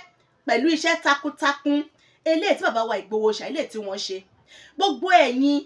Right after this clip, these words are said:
tí ẹ bá wa gbé ìgbésẹ̀ yìí, nítorí wípé, eh, àwọn èrò tẹ́ ẹ rí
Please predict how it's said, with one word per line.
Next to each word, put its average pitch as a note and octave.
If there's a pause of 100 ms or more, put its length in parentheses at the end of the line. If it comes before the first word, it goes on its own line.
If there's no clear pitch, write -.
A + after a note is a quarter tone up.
(440)
tí E4+
ẹ D4
bá C#4
wa A#3 (300)
gbé A3
ìgbésẹ̀ A#3
yìí, G3+ (260)
nítorí E4
wípé, F4+ (420)
eh, C#4+
àwọn D4
èrò C#4+
tẹ́ D#4
ẹ D4
rí D#4+